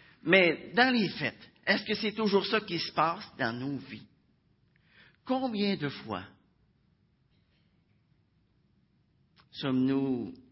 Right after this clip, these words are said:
indifférents à la misère des autres ? Est-ce que ça vous arrive d'être content quand l'autre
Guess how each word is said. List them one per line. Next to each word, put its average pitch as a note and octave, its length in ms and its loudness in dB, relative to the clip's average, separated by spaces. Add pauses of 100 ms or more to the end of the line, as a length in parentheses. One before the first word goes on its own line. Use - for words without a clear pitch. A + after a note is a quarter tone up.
indifférents B2 760 -6 (1160)
à G2 140 -6
la F#2+ 80 -6
misère F#2+ 340 -10
des - 180 -20
autres ? - 80 -20 (1300)
Est-ce E3 140 -8
que F#3 140 -6
ça D3+ 180 -4
vous C#3 180 -4
arrive B2+ 400 -4 (600)
d'être A2 340 -6 (160)
content B2 420 -8 (560)
quand A#2 180 0
l'autre B2 340 -4